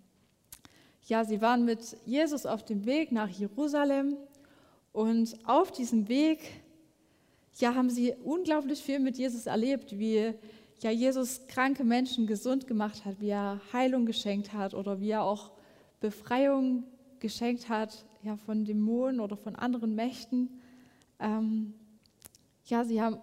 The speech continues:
unglaublich viel mit diesem Jesus erlebt. Und ich glaube, für Jesus war, äh, für die Jünger <laughs> war Jesus wahrscheinlich auch sowas wie, ja, wie ein Held. Man könnte vielleicht sagen, ein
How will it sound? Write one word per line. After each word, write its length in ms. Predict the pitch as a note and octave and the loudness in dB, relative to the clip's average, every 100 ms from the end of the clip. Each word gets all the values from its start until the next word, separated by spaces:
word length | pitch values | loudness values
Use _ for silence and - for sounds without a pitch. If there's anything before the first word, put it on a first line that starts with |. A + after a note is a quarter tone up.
| A#3 | -4
unglaublich 640 | D4 D#4 C4 B3+ A#3+ - | -4 0 0 2 -2 -2
viel 460 | - C4+ D#4 D#4 D#4 - - - - _ _ _ _ _ _ _ - | -4 0 2 2 0 -10 -20 -20 -20 _ _ _ _ _ _ _ -4
mit 280 | A3 A3+ A#3 | -2 0 0
diesem 260 | A3+ G#3+ | 0 0
Jesus 420 | G3+ C4 C#4+ C4 | 2 4 2 0
erlebt. 440 | F3+ A3 B3 B3+ - | 0 2 2 0 -2
Und 100 | G3 | -2
ich 140 | G3 | -4
glaube, 360 | - B3 C4 B3 | 0 0 2 0
für 200 | B3 A3 | 0 -2
Jesus 600 | G#3 B3 E4 D4+ C#4+ - | 0 2 2 0 -4 -2
war, 360 | A#3 A3+ A3+ - | 0 0 -2 -6
äh, 140 | G#3 G3+ | -6 -4
für 160 | G3+ | -4
die 120 | G#3 G#3+ | -2 0
Jünger 360 | B3+ D#4 D4 C4+ - - - - | 2 2 0 0 -6 -12 -20 -20
<laughs> 440 | - - - - | -20 -20 -20 -4
war 120 | G#3+ | 0
Jesus 460 | G3+ A#3+ C4+ D4 - | 2 0 0 -2 -2
wahrscheinlich 520 | B3+ A#3+ A#3 A#3 - | -2 0 2 2 0
auch 180 | - C4+ | -2 -2
sowas 540 | - A#3 A#3+ A#3 A#3 | -2 -2 0 -2 -2
wie, 380 | G#3+ A3 G#3+ G#3 - | -2 2 2 0 -4
ja, 220 | G#3+ G#3+ | -4 -4
wie 120 | G#3+ G3+ | -2 -2
ein 180 | F#3+ | -2
Held. 560 | F#3+ - A#3 C4 C4 - | -4 0 2 2 0 -4
Man 200 | A3 G#3 | -4 -2
könnte 280 | A#3 B3+ B3+ | -2 -2 -2
vielleicht 420 | B3+ A3+ A3 A3+ | -2 0 0 -2
sagen, 300 | A3+ A3+ A3+ | -2 0 -2
ein 400 | - G#3+ G#3+ G#3+ | -2 -2 -2 -2